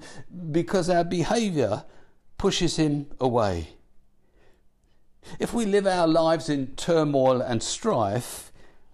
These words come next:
we'll frighten away the one who can bring us into the inheritance and enable us to live daily lives as mature sons of God. So,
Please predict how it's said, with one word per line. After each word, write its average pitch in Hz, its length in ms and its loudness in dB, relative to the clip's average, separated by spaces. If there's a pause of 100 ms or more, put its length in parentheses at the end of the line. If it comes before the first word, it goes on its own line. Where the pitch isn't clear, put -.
(440)
we'll 185 220 2
frighten 196 520 -6
away 151 380 4
the 131 140 2
one 160 340 0
who 165 180 2
can 147 240 0
bring 185 260 0
us 165 240 -4
into 165 360 0
the 160 280 2
inheritance 160 1040 -2 (640)
and 147 160 -2
enable 185 480 2
us - 300 -2 (240)
to - 100 -2
live 170 280 2
daily 185 420 4
lives 131 500 0
as 131 300 -2
mature 202 800 2 (680)
sons 160 500 0
of 135 160 0
God. 87 500 -2 (1300)
So, 196 260 0